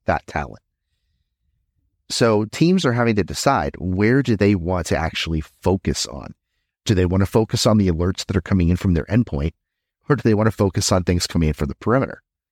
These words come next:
A lot of times, I hate to say this, they're choosing none. They're so just, they're so hammered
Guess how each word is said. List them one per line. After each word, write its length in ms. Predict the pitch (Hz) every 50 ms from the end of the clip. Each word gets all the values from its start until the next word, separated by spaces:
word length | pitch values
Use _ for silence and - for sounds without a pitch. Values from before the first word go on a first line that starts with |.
| _ _ _ _ _ _ _ _ _ _ _ _ _
A 80 | - 110
lot 220 | 110 131 185 269
of 80 | 240 -
times, 500 | - 95 82 82 87 - - - - - _ _ -
I 120 | 90 90
hate 140 | 90 95 -
to 60 | -
say 220 | - - - 113 143
this, 280 | 107 92 98 - - - _ _ _ _ _ _
they're 160 | 110 123 180
choosing 480 | 185 - - 196 180 185 180 160 143 123
none. 280 | 123 175 240 117 - - _ _ _ _ _ _ _ _ _ _ _ _ _ _ _ _ _
They're 220 | 104 110 123 139
so 760 | - - - - - - - 131 123 135 147 156 170 180 185 - _ _ 127
just, 280 | 123 123 113 - - _ _ _ _ _ _ _ _ _ _ _ _ _ _ _ _ _ _ _ _
they're 220 | 131 117 127 123 120
so 280 | - - 160 156 151
hammered 560 | 139 - - 160 160 160 131 98 92 92 -